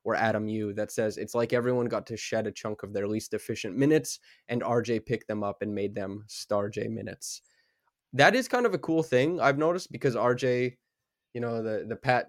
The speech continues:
Beverley corollary of dogs or whatever the hell, and he called them pups. I don't really appeal to any of that, but R J did a really good job in some of those transitional lineups of just being like,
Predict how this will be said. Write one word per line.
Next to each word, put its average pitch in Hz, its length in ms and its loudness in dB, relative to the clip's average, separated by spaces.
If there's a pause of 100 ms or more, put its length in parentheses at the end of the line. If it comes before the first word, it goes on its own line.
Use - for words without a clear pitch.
(220)
Beverley 120 600 2
corollary 117 1080 2
of 107 340 -8 (120)
dogs 113 600 2
or 110 100 -4
whatever 113 340 0
the 117 120 0
hell, 120 220 2
and 117 80 -2
he 110 60 -6
called 117 220 -2
them 113 180 -8
pups. - 520 -6 (340)
I 147 80 4
don't 160 100 4
really 170 220 6
appeal 135 400 2
to 151 100 0
any 147 180 0
of 143 100 -2
that, 147 240 0 (320)
but 127 120 0
R 131 160 4
J 135 200 2
did 127 180 -2
a 113 40 -6
really 120 260 0
good 113 180 -4
job 107 280 -2
in 104 80 -6
some 110 200 -8
of 101 100 -8
those 101 160 -6
transitional 113 600 -4
lineups 104 380 -6
of 104 100 -10
just 107 220 -8
being 107 180 -4
like, 101 200 -6